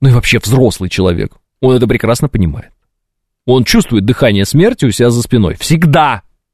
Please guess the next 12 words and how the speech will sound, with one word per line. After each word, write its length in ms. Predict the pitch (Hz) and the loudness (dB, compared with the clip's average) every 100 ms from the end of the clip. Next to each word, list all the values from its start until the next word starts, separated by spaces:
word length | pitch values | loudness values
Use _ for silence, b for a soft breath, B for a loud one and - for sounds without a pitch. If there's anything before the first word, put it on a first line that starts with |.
| _ _ _ _ _ _ _ | _ _ _ _ _ _ _
Именно 260 | 156 160 160 | 2 2 2
поэтому 460 | 208 262 196 127 | 2 2 2 0
взрослые 760 | 117 127 160 240 - 143 90 - B B B B B B - | 0 2 4 2 2 0 0 -4 B B B B B B -2
не 440 | 113 151 185 160 | 2 2 2 -2
делают 500 | 117 185 277 175 139 | 0 0 2 2 2
ошибок 580 | 143 - 190 - - - _ _ _ _ _ _ _ | 0 0 0 -2 -8 -20 _ _ _ _ _ _ _
так 200 | - 135 | -4 -4
часто, 340 | - 233 240 143 | 0 -2 0 -2
как 160 | 120 | 0
делают 300 | 135 185 151 | 2 2 2
их 100 | 143 | 0
молодые. 520 | 117 90 80 95 113 | 0 0 0 -2 -4